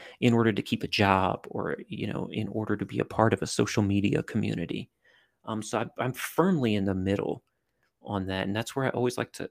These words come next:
to fall back to, even whenever, you know, my past or my present tries to change me to leaning left or right.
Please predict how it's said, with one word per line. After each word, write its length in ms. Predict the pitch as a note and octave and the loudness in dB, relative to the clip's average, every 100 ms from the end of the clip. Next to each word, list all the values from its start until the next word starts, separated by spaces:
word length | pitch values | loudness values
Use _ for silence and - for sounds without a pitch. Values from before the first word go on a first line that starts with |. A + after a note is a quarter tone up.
| - | -10
to 100 | A#2+ | -6
fall 200 | - G#2+ | -4 -2
back 260 | G#2 A2 | -2 -4
to, 160 | - G2 - | -8 -10 -4
even 320 | D3 D3+ B2+ | -2 0 -2
whenever, 540 | A#2 A2+ A2+ A2+ A2 _ _ _ - | -2 -2 -2 -2 -4 _ _ _ -4
you 80 | A2 | -2
know, 60 | |
my 140 | G#2 F#2+ | 0 -2
past 720 | - - A2 G#2+ A2 - - _ _ _ _ _ _ _ _ _ - | -4 -2 0 -2 -4 -10 -14 _ _ _ _ _ _ _ _ _ -4
or 140 | A#2+ | 0
my 160 | G#2+ F#2 | 0 -2
present 640 | - - A2 G#2 G#2 G2+ - _ _ _ | -4 -2 0 -2 -4 -6 -10 _ _ _
tries 240 | - G2+ - | -6 -6 -6
to 120 | - | -8
change 540 | - G#2+ G#2 G#2+ G#2 | -4 -2 0 -2 -2
me 300 | G#2 G2+ G2+ - | -2 -2 -4 -10
to 420 | - G#2 - - - | -10 -6 -6 -8 -4
leaning 560 | A2+ A2 G#2+ F#2+ G2 - _ F#2+ - | 0 2 2 2 0 -4 _ -8 -2
left 300 | G#2 G#2+ - | 0 0 2
or 60 | G2+ | 0
right. 360 | G2+ - G2+ | 0 -4 -6